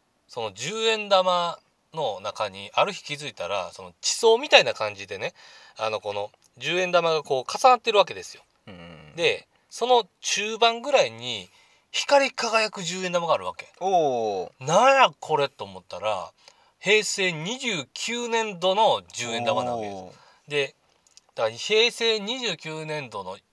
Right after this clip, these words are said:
Speaker 1: 例えばその時点で去年の、
Speaker 2: うん。
Speaker 1: ね、今我々が住んでるその平成、いわば三十一年度、三十一、いわば三十一年、
Speaker 2: 三十年。
Speaker 1: 今からすると、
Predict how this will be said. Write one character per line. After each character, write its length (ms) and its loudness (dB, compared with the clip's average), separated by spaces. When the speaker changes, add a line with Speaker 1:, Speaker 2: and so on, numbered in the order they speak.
Speaker 1:
例 60 -8
え 20 -8
ば 100 0
そ 160 0
の 80 0
時 160 -6
点 220 -4
で 160 -12
去 140 2
年 280 0
の、 260 -2
Speaker 2:
う 40 -20
ん。 360 -16
Speaker 1:
ね、 140 -12
今 280 2
我 240 0
々 180 6
が 120 2
住 180 -8
ん 60 -14
で 80 -6
る 40 -10
そ 120 -6
の 60 -6
平 200 -2
成、 160 -6
い 140 -4
わ 100 4
ば 80 4
三 240 2
十 100 -6
一 200 -10
年 200 -2
度、 140 -16
三 180 -2
十 100 -6
一、 220 -12
い 100 -8
わ 100 4
ば 80 2
三 200 2
十 80 -6
一 200 -12
年、 100 -10
Speaker 2:
三 120 -6
十 60 -10
年。 80 -6
Speaker 1:
今 140 4
か 120 -2
ら 80 -4
す 120 -14
る 80 -16
と、 360 0